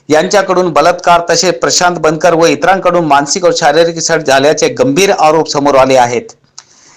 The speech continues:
या आत्महत्या प्रकरणाची उच्चस्तरीय चौकशी करण्यात यावी, अशी मागणी बुलढाणा जिल्हा शिवसेना महिला आघाडीच्या वतीने माननीय जिल्हा पोलीस अधीक्षक यांचे मार्फत माननीय मुख्यमंत्री यांच्याकडे निवेदनाद्वारे करण्यात आली आहे.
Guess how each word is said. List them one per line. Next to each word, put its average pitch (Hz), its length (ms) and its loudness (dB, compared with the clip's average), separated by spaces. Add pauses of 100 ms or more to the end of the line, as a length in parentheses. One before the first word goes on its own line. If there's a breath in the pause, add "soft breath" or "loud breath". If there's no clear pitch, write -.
या 196 160 2
आत्महत्या 180 680 0
प्रकरणाची 160 540 -2
उच्चस्तरीय 165 720 -2 (500 loud breath)
चौकशी 190 380 2
करण्यात 175 420 0
यावी, 170 220 2
अशी 160 260 0
मागणी 170 340 0
बुलढाणा 160 440 0
जिल्हा 165 320 0
शिवसेना 165 420 0
महिला 156 300 0
आघाडीच्या 156 520 0
वतीने 143 520 -2 (320 loud breath)
माननीय 202 380 0
जिल्हा 170 320 0
पोलीस 165 300 -4
अधीक्षक 160 440 -2
यांचे 147 300 0
मार्फत 147 500 -2 (400 loud breath)
माननीय 202 420 0
मुख्यमंत्री 170 600 -2
यांच्याकडे 165 520 2
निवेदनाद्वारे 156 680 2
करण्यात 139 400 0
आली 123 200 2
आहे. 113 260 2